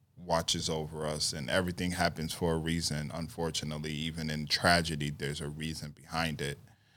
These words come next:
So I leave y'all with that. Um,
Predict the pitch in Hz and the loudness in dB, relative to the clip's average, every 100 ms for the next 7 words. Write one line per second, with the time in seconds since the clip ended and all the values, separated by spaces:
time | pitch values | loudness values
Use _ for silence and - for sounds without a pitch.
0 | - - _ - - 85 78 76 76 - | -20 -20 _ 0 4 4 4 2 -2 -8
1 | - _ _ _ _ _ _ _ _ _ | -20 _ _ _ _ _ _ _ _ _
2 | _ _ - 82 85 90 87 87 85 82 | _ _ 2 6 8 8 8 8 8 4
3 | 76 - 82 82 71 - - - 76 76 | 0 2 4 4 0 -6 -18 -6 -2 0
4 | 73 73 | 0 -4